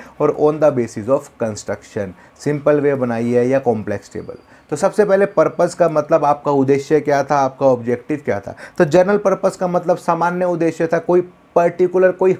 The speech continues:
हटकर उद्देश्य नहीं था। तो general purpose is a table is that which is of general use, it does not serve any specific purpose under the consideration। Such tables are just data bank, ये सिर्फ डाटा बैंक है।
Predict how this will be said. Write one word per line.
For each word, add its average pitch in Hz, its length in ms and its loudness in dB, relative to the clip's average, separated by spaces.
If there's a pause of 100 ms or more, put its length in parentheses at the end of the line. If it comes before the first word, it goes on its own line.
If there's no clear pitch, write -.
(140)
हटकर 175 360 2
उद्देश्य 156 680 0 (340)
नहीं 104 360 -10
था। - 260 -14 (200)
तो 151 60 0
general 165 440 2
purpose 165 440 -2
is 151 140 -2
a 143 100 0 (100)
table 143 380 0 (280)
is 139 260 0
that 170 260 4
which 160 300 -4
is 147 160 -2 (120)
of 139 200 2 (160)
general 143 400 0
use, 123 260 2 (240)
it 165 200 -2
does 160 200 2
not 165 220 -4
serve 160 300 0
any 143 240 0
specific 135 600 -6 (100)
purpose 135 520 0 (260)
under 110 300 -2
the 110 140 -2 (340)
consideration। - 640 -14 (340)
Such 214 340 2
tables 160 500 0
are 139 200 2
just 135 320 -2
data 123 360 0
bank, 135 300 -2
ये 151 100 -2
सिर्फ 156 220 -4
डाटा 123 380 -2
बैंक 135 360 -4
है। 143 240 0